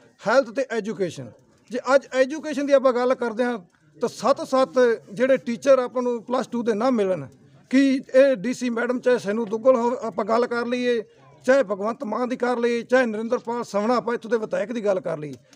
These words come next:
ਜੇ ਸਿੱਧੇ ਸੱਤ-ਸੱਤ teacher ਨਾ ਹੋਣ, ਉੱਥੇ ਨਾ ਦੇ ਬੱਚੇ ਨੂੰ ਕੀ ਗੱਲ ਪੜ੍ਹਾਇਆ ਜਾਵੇਗਾ, ਕੀ ਉਹ admission ਉੱਥੇ ਦਿਵਾਉਣਗੇ? ਅੱਜ ਸਾਡੇ ਬੱਚਿਆਂ ਦਾ ਜਿਹੜਾ ਭਵਿੱਖ ਕਾਫੀ ਜ਼ਿਆਦਾ ਉਹਨਾਂ ਦਾ ਨੁਕਸਾਨ ਹੋ ਰਿਹਾ ਹੈ। ਪਹਿਲਾਂ ਸਾਨੂੰ ਤਿੰਨ ਮਹੀਨੇ ਪਾਣੀਆਂ ਤੋਂ ਮਾਰ ਪਈ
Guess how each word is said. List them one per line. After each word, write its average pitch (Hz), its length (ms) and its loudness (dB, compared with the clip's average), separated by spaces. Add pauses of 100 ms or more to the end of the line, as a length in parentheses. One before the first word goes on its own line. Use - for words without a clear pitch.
(140)
ਜੇ 240 140 4
ਸਿੱਧੇ 269 340 2
ਸੱਤ-ਸੱਤ 247 580 -2
teacher 240 280 -2
ਨਾ 247 220 2
ਹੋਣ, 190 340 -2 (340)
ਉੱਥੇ 262 280 4
ਨਾ 202 160 -2
ਦੇ 247 140 4
ਬੱਚੇ 254 300 2
ਨੂੰ 254 100 0
ਕੀ 247 140 -4
ਗੱਲ 233 140 0
ਪੜ੍ਹਾਇਆ 190 300 0
ਜਾਵੇਗਾ, 233 280 0
ਕੀ 247 240 -2
ਉਹ 254 160 6
admission 240 340 0
ਉੱਥੇ 240 160 -2
ਦਿਵਾਉਣਗੇ? 208 520 -2 (580)
ਅੱਜ 247 120 -2
ਸਾਡੇ 220 340 2
ਬੱਚਿਆਂ 226 380 -4
ਦਾ 233 100 -2
ਜਿਹੜਾ 226 200 -2
ਭਵਿੱਖ 202 460 -6 (360)
ਕਾਫੀ 247 280 0
ਜ਼ਿਆਦਾ 240 380 0
ਉਹਨਾਂ 247 360 0
ਦਾ 240 100 0
ਨੁਕਸਾਨ 220 460 0
ਹੋ 226 220 4
ਰਿਹਾ 202 120 0
ਹੈ। 147 120 -12 (360)
ਪਹਿਲਾਂ 254 260 4
ਸਾਨੂੰ 226 260 -4
ਤਿੰਨ 247 240 0
ਮਹੀਨੇ 233 280 0
ਪਾਣੀਆਂ 220 380 -2
ਤੋਂ 220 100 -2
ਮਾਰ 202 260 2
ਪਈ 190 360 -4